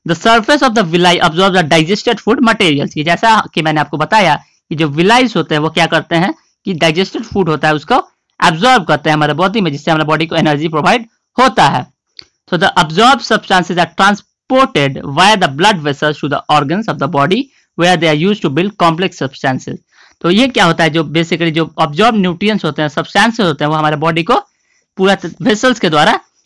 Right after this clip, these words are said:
हमारे body के बहुत सारे organs के पर transfer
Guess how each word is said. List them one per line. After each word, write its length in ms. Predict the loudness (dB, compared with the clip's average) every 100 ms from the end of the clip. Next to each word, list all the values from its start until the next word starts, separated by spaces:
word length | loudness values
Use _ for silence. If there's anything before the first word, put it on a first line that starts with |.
| -2
हमारे 160 | 0 2
body 220 | 2 2
के 100 | 0 2
बहुत 120 | 2
सारे 180 | 2 0
organs 360 | 2 2 0 -2
के 120 | -4
पर 440 | -6 _ _ 0 0
transfer 440 | 2 0 0